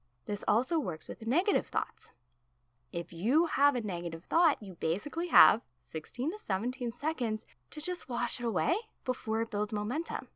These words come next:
So it doesn't matter that these negative thoughts pop in your head. You're not a failure.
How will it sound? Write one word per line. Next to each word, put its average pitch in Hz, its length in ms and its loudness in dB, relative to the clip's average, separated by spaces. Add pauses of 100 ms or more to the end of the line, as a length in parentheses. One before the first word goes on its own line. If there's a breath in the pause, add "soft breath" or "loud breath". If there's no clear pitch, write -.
(140)
So 330 180 4
it 349 60 4
doesn't 381 260 10
matter 302 340 6
that 311 140 2
these 262 160 0
negative 196 340 0
thoughts 170 220 2
pop 165 240 0
in - 60 -6
your - 100 -4
head. - 260 -8 (580)
You're 277 120 6
not 339 160 10
a 403 60 4
failure. 165 800 2